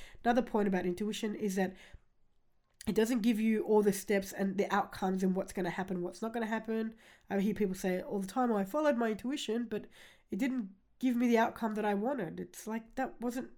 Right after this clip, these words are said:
your intuition isn't there to give you the outcome that you think you need to get, right? It gives,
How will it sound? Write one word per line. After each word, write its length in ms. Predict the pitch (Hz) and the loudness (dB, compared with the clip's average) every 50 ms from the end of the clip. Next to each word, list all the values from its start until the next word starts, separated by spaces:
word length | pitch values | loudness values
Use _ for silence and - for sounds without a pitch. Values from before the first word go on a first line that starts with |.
| - - - _ _ - - - - - - - _ - - | -20 -20 -20 _ _ -20 -20 -20 -20 -20 -20 -20 _ -10 0
your 160 | - 247 262 | 4 4 4
intuition 380 | 285 262 294 285 269 - 269 247 | 6 4 4 2 2 2 2 0
isn't 160 | 254 240 233 | 2 2 4
there 120 | 226 240 247 | 4 4 4
to 60 | 220 | 4
give 160 | 196 226 208 | 2 2 2
you 80 | 226 196 | 4 4
the 100 | 202 - | 4 4
outcome 340 | 208 220 - - 240 208 | 4 2 2 0 0 2
that 120 | 202 196 185 | 2 2 4
you 120 | 214 226 | 4 2
think 300 | 226 - - 262 247 - | 2 2 -2 -2 -2 0
you 120 | 226 220 202 | -2 0 2
need 220 | 196 196 196 190 | 2 2 2 0
to 80 | - 190 | -4 -8
get, 440 | 170 185 202 - - - - - - - - - - - - - - - | -6 -4 -4 -4 -6 -10 -8 -8 -6 -6 -6 -8 -10 -12 -12 -14 -6 -2
right? 200 | 180 202 214 - | 0 0 0 0
It 140 | 185 185 | -4 -4
gives, 380 | - 233 262 262 247 220 - | -2 0 0 0 0 -4 -6